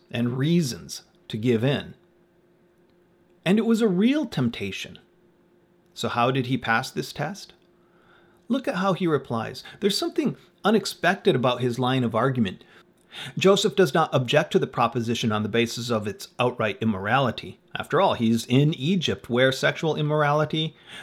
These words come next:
was just something to have with coffee at breakfast.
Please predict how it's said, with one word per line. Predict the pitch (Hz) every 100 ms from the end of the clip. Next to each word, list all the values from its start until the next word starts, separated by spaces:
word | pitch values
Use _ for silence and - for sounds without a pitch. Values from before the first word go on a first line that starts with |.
| -
was | 170 185 180 -
just | 143 254 247
something | - 196 196 190 185 180 180 -
to | 151
have | 127 135 131
with | 127 -
coffee | 143 139 135 98
at | 101
breakfast. | 127 120 - 85 - -